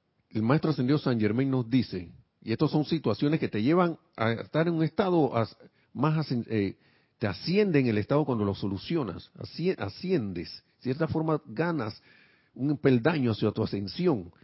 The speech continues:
No lo vemos así, pero así es. Entonces, el Maestro Ascendido Saint Germain nos dice, "Lo que piensas y sientes, eso traes a la forma".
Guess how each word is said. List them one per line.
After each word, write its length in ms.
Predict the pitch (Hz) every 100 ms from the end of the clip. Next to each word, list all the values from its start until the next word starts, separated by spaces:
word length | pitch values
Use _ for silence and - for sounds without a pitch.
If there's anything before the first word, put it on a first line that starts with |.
| _
No 220 | - 107 147
lo 180 | 160
vemos 300 | 156 170 156
así, 220 | 113 175 151
pero 180 | 110
así 360 | 92 - 143 175
es. 220 | 139 - _ _ - - - - -
Entonces, 600 | 104 113 147 160 165 - _ _ -
el 60 |
Maestro 220 | 107 143 160
Ascendido 260 | 139 156
Saint 200 | - 131
Germain 460 | 110 113 151 160 151
nos 160 | 143
dice, 320 | 156 156 113 98
"Lo 140 | 107
que 120 | 117
piensas 480 | 110 160 180 170 160
y 80 | 131
sientes, 480 | - 165 165 156 160
eso 180 | 156
traes 200 | 147 156
a 40 | 156
la 100 | 131
forma". 460 | - 147 107 82